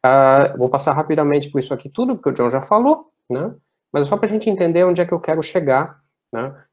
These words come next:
Ah, o John já explicou pra vocês sobre as populações, as subpopulações, populações de neurônios dos núcleos supraquiasmáticos, né? Eu acho que tudo começou aí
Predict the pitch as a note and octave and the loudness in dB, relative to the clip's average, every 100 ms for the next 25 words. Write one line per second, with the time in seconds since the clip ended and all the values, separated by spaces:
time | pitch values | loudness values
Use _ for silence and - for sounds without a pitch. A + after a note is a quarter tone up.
0 | - B2 B2+ B2 A#2+ A#2+ A#2 A2+ - G#2+ | -2 0 0 -2 -2 -2 -2 -4 -8 -14
1 | _ - G3 G3+ G#3 G3 - F#3 F3+ D3 | _ -2 0 2 0 0 -2 -6 -2 -2
2 | C#3 C3+ - C3 C3+ A#2 - F3 G3 - | 0 -2 -2 -4 -2 -2 -2 0 0 -2
3 | - - - G#3 E3+ B2+ C3+ A#2+ - D3+ | -8 -10 -4 -4 -4 -4 -2 -2 -2 -4
4 | D#3 C#3+ - B2+ - B2+ B2+ A#2+ A2 A#2 | -4 -8 -8 -6 -4 -4 -4 -4 -4 -4
5 | A#2 A#2 - _ _ _ _ A#2+ A#2+ A2+ | -4 -6 -10 _ _ _ _ 0 0 2
6 | A#2 - A#2+ - A#2 A2 A#2 G#2+ A2+ A2 | -2 -2 -6 -6 -4 -4 -2 -2 0 0
7 | F3 F#3 - A#3 A#3 B2+ A#2+ F#3+ - _ | 0 -4 -2 0 0 -2 -4 -4 -10 _
8 | _ - A#2 A2+ - - A2 - E3 D3 | _ -6 -2 -2 -4 -6 -8 -4 0 0
9 | C#3 A#2+ A2 - D3+ A2+ G3 | 2 -2 -2 -2 0 2 -2